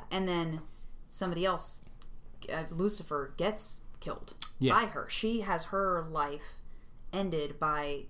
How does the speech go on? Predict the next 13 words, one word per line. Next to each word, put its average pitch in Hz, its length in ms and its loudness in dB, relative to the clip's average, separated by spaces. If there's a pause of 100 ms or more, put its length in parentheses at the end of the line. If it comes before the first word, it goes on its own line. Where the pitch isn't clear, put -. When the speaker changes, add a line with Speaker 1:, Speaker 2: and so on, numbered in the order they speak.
(120)
Speaker 1:
this, - 580 0 (180)
the - 260 -4
care-, - 260 -4 (180)
I, 202 60 6
I 214 40 4
keep 233 200 -4
thinking 208 280 0
of 170 60 -2
her 165 120 0
as, 151 120 -2
like, 147 120 -6
a - 40 -6
caretaker, 202 680 -4